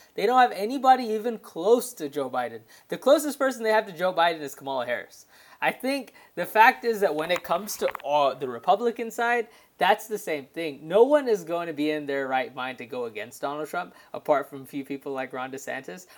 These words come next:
Ron DeSantis is probably his most closest competitor that probably has some percentage of a chance.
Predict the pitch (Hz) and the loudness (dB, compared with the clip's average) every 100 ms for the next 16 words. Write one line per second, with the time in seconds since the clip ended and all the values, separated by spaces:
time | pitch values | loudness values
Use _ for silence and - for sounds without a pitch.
0 | - 233 285 254 240 233 220 170 - 170 | 2 4 4 2 0 0 -4 -8 -2 0
1 | 170 175 165 135 135 139 - - 131 139 | 0 -2 -4 -4 -4 -6 -6 -8 -6 -6
2 | 151 - 139 113 127 165 214 208 - 147 | -8 -10 -10 -6 -6 -2 -4 -4 -10 -8
3 | 139 160 160 170 147 143 - - - - | -2 0 0 -2 -4 -4 -10 -10 -6 0
4 | 147 170 180 208 220 208 208 214 220 220 | 0 0 2 2 2 0 2 2 0 -2
5 | 240 247 - | -6 -6 -12